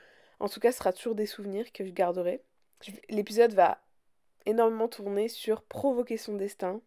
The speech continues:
cette force de provoquer son destin. Et bon, déjà, je vais vous raconter un peu, euh, mon week-end. Je sais pas si ça vous intéresse, <laughs> mais c'était un week-end de folie.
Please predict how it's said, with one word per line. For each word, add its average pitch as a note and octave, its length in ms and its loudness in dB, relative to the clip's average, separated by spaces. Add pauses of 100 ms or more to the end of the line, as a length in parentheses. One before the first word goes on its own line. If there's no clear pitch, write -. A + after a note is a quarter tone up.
(120)
cette G3+ 240 -4
force A#3+ 360 0
de F#3+ 80 -10
provoquer A3 500 -2
son G#3 160 -10
destin. G3 460 -6 (160)
Et - 20 -2
bon, F#3 160 -4
déjà, F#3+ 220 2
je D#4 80 -6
vais G#3 80 -6
vous F3 80 2
raconter F3+ 320 0
un G#3+ 120 -2
peu, G#3+ 220 -2
euh, F3+ 100 8
mon F#3 180 -4
week-end. G3 420 -2 (320)
Je - 60 -18
sais G3+ 60 -2
pas G#3+ 80 0
si E4 80 0
ça D#4+ 80 0
vous A#3 120 -2
intéresse, G#3+ 520 -2 (480)
<laughs> - 440 -20
mais A3 200 -4
c'était G#3 240 -6
un F#3+ 80 2
week-end F#3+ 220 -4
de F#3 260 -10
folie. G#3+ 840 -6